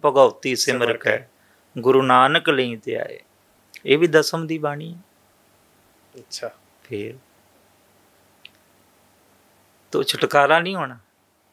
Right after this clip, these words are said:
Speaker 1: ਇਸ ਕਰਕੇ ਬਚਿੱਤਰ ਨਾਟਕ ਨੂੰ ਕਿਸੇ ਸੰਥਿਆ ਵਾਲੇ ਤੋਂ ਪੜ੍ਹੋ,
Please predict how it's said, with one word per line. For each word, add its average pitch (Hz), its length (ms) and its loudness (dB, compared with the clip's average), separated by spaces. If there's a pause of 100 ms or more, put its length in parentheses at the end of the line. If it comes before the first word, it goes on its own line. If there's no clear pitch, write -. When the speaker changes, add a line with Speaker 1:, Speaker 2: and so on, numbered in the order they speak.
(1040)
Speaker 1:
ਇਸ 147 160 0
ਕਰਕੇ 160 360 2
ਬਚਿੱਤਰ 175 580 0
ਨਾਟਕ 180 380 2
ਨੂੰ 233 360 -6 (680)
ਕਿਸੇ 202 280 2
ਸੰਥਿਆ 185 600 2
ਵਾਲੇ 202 260 6
ਤੋਂ 190 180 0
ਪੜ੍ਹੋ, 165 420 2